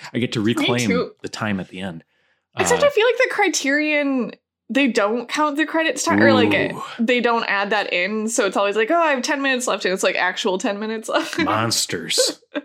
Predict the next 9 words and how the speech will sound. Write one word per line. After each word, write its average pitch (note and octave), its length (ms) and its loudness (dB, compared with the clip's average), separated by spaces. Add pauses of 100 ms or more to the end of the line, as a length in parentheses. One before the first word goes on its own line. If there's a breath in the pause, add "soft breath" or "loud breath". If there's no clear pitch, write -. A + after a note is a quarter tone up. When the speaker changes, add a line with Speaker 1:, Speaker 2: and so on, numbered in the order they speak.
(120)
Speaker 2:
Yeah. - 240 -2 (540 loud breath)
I C#4+ 100 0
could C#4 160 0
be G#3+ 120 0
wrong - 220 -6
about - 180 -14
that. - 160 -12 (500)
Speaker 1:
Well, D3+ 240 0 (140)
Car, B2+ 400 -2